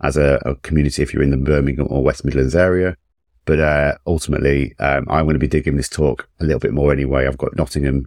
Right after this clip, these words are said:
lined up for next month and watch this space. So hopefully in the new year, there'll be more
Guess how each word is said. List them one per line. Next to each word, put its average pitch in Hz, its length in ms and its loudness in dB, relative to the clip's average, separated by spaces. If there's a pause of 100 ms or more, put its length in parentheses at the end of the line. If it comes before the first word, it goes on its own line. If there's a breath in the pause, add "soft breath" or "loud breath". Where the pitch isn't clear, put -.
lined 65 240 0
up - 100 -4
for - 120 -2
next - 260 0
month 87 260 2 (540)
and 80 180 0
watch 64 140 -2
this 69 120 -8
space. 71 300 -2
So 76 140 -2
hopefully 73 380 0
in 71 60 2
the 73 60 2
new 73 120 2
year, 71 180 2
there'll 69 140 -2
be 65 100 -4
more 69 240 2